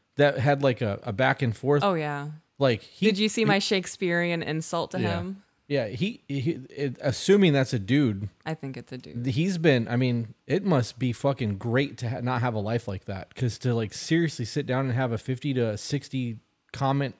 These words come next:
Speaker 1: conversation with somebody arguing on the internet, like, you either are constipated and have a whole lot of time pooping, or you have no life.
Speaker 2: Yeah. Yeah. What
Speaker 1: I
Speaker 2: blows my mind is that that dude followed both of us.
Speaker 1: Yeah, yeah. I blocked him.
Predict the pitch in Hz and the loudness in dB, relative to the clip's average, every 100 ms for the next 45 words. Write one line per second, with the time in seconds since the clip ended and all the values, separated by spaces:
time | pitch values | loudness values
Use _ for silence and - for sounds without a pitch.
0 | _ - 131 127 113 123 120 147 143 143 | _ -6 -4 -2 -4 -4 -4 -2 -4 -2
1 | 156 139 - 113 123 139 127 120 107 117 | -2 -2 -2 -2 -2 0 0 -2 -2 -2
2 | 147 - 113 101 - _ _ _ _ _ | -2 -4 -4 -6 -8 _ _ _ _ _
3 | _ 117 151 175 147 113 - 127 131 - | _ 0 2 4 2 0 -2 -2 -2 -4
4 | 156 165 170 113 117 101 - 151 156 143 | -2 0 0 0 -2 -2 -4 -2 0 0
5 | - 143 131 135 143 165 123 123 120 101 | -2 -2 -2 -2 -4 -2 -4 -4 -4 -4
6 | 95 107 120 117 110 - - 160 151 151 | -4 -4 -2 -2 -4 -8 -12 -10 -10 -10
7 | 165 156 _ _ _ _ _ _ _ _ | -14 -18 _ _ _ _ _ _ _ _
8 | _ _ _ _ _ _ _ _ _ _ | _ _ _ _ _ _ _ _ _ _
9 | 160 147 143 165 185 185 180 185 202 214 | -8 -6 -6 -4 -4 0 0 0 -2 -2
10 | 190 170 175 170 160 160 165 165 - 151 | -2 -2 -2 -4 -6 -6 -4 -4 -4 -4
11 | 156 143 143 139 147 151 131 - 117 113 | -4 -6 -8 -10 -8 -10 -12 -6 -2 -2
12 | 101 - 104 110 - 117 110 110 104 101 | -4 -8 -6 -6 -6 -6 -4 -4 -6 -8